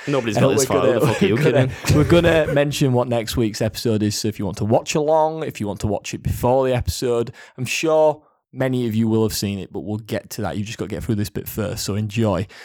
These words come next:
Speaker 2: So, yeah, that was episode twenty. We've been doing this for twenty episodes, about, like, what, four months, five months now? It's, uh,
Speaker 1: Jesus.
Speaker 2: he's still enjoying it. <laughs>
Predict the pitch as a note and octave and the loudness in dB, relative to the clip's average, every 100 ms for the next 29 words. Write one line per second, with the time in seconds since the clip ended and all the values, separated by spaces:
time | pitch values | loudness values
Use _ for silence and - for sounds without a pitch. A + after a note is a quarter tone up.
0 | - - C#3+ C3+ C3 D#3+ F3+ D3 D3+ D#3 | -14 -2 2 4 4 4 2 2 0 -2
1 | D3 D3 - D#3+ C3+ - D#3 D3+ E3+ F#3 | -2 -6 -6 -4 -4 -2 -4 -2 -4 -4
2 | D#3 D3 C#3+ D3 C3+ B2+ - D3+ C#3+ D3+ | 0 0 0 -2 -2 -6 -4 -4 -4 -2
3 | C3+ A2+ - B2+ C3+ D3 - B2 A2+ - | -4 -4 -4 0 0 -2 -4 -2 -2 -2
4 | - C3+ - - C#3+ D3 D3 D3+ - D3 | -2 -2 -4 0 2 2 0 -2 -2 0
5 | D3 D3+ D#3 - D3+ E3+ F#3 D#3 - C#3 | 0 -2 -6 -6 -4 -4 -4 -8 -4 0
6 | C3 B2 - - F#2+ - - - - C#3+ | 0 0 -6 -18 -16 -16 -14 -8 -2 -2
7 | - E3+ E3 E3 F3 F#3 G3 G3+ - - | 2 0 2 2 4 4 4 2 2 0
8 | - G#3+ - B4 B4 B4 F#3 A#4+ - - | 2 2 2 0 0 -2 -2 -4 -4 -6